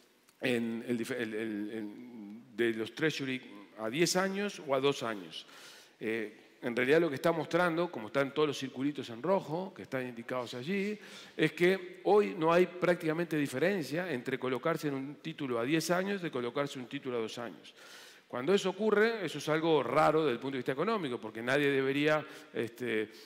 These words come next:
colocarse a un plazo más largo si lo que le van a pagar por un plazo más corto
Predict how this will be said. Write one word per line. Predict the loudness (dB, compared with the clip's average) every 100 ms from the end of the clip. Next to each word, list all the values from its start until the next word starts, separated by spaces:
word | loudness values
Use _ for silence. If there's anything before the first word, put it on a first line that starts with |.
| -20 -20 _
colocarse | -2 0 2 4 4 4 0
a |
un | -2
plazo | 2 2 2 0
más | 0 4
largo | 4 4 2
si | -2 -4
lo | -2
que | 2
le |
van | 2 0
a | 0
pagar | -2
por | -4 -6
un |
plazo | -6 -8 -8
más | -8
corto | -4 -4 -2 -4 -6